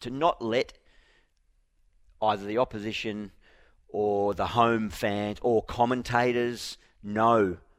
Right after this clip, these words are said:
what I was thinking, that I was a bit panicked or, uh, just, just try to look really natural and positive and happy. And I think that's probably the most disgusting out of my autobiography was people coming going, "I didn't know you had so much self-doubt.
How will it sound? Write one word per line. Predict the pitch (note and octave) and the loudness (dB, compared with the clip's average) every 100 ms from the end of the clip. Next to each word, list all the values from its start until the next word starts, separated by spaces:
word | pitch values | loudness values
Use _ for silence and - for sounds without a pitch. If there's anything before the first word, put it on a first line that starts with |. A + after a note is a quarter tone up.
| _ - | _ -4
what | G#2+ A2 | 0 4
I | A2 A2+ | 6 6
was | G#2+ F#2+ | 2 -6
thinking, | - F#2+ D#2+ F2 D#2+ _ _ - | -8 -10 -12 -16 -16 _ _ -8
that | G2+ | 0
I | G2+ | 0
was | G2+ F#2 | 0 -4
a | - _ | -14 _
bit | - - | -12 -6
panicked | - C3+ F#2+ - | -2 -2 -4 -8
or, | G2 G#2 | -4 -2
uh, | G#2 - - - | -2 -6 -14 -6
just, | D3 - - - | -6 -8 -16 -8
just | D3 - | -8 0
try | C3+ A#2 | 4 4
to | A2 | 2
look | A2+ | -4
really | B2 A#2+ G2+ | -2 -2 -2
natural | A2+ - A#2 G#2 | -4 -4 -4 -4
and | F2+ | -4
positive | - G#2+ G2+ G2+ F#2 | -2 -2 -2 -6 -6
and | F2+ | -4
happy. | G2+ - G2+ | -4 -4 -8
And | F2+ D#2+ _ - - _ _ _ - | -8 -14 _ -20 -20 _ _ _ -10
I | A2+ | -4
think | E3 - | -4 -2
that's | G2+ - | -4 -2
probably | G#2+ F#2+ F#2 | -4 -4 -4
the | F2+ | -4
most | F#2+ F2+ - - _ _ _ _ _ _ - | -4 -4 -8 -18 _ _ _ _ _ _ -14
disgusting | G2+ - A2 - A#2 G#2 | -12 -2 -2 -2 -6 -4
out | G2+ G2 | -2 -2
of | |
my | F#2+ F#2+ F#2 | -2 -2 -2
autobiography | - A2 G2 F2 F#2+ B2+ C3+ - F#2 | -4 -2 0 2 0 0 -2 -6 -6
was | F2+ - | -6 -4
people | A2+ F#2+ | -4 -4
coming | - G2 F#2+ | -8 -10 -10
going, | G2+ | -10
"I | G#2 D3 | -8 -8
didn't | D#3+ | -6
know | C#3 | -4
you | B2 | -4
had | A2 G#2+ | -4 -6
so | A#2+ | -8
much | G#2 F#2 - | -8 -10 -8
self-doubt. | G#2+ F#2+ - E3+ F3+ | -6 -8 -10 -8 -8